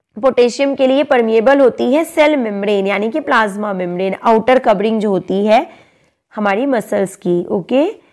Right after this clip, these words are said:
नेक्स्ट क्वेश्चन is asking that which of the following are correct। ओके, ये भी इतना इंपॉर्टेंट क्वेश्चन नहीं है। मूव करते हैं हम नेक्स्ट क्वेश्चन की ओर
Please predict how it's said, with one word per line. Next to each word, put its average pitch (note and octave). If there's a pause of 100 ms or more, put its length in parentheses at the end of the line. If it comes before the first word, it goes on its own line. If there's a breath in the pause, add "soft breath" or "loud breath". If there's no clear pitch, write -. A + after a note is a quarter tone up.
(280 soft breath)
नेक्स्ट A3+
क्वेश्चन C4+
is C4+
asking C4 (720)
that A3
which C#4
of D4+
the -
following B3
are A3
correct। F3+ (100)
ओके, F#3+
ये B3
भी G#3
इतना B3
इंपॉर्टेंट A#3+
क्वेश्चन B3
नहीं A#3+
है। A#3+
मूव B3
करते A#3
हैं B3
हम A3+
नेक्स्ट A3
क्वेश्चन A#3
की A#3
ओर A#3+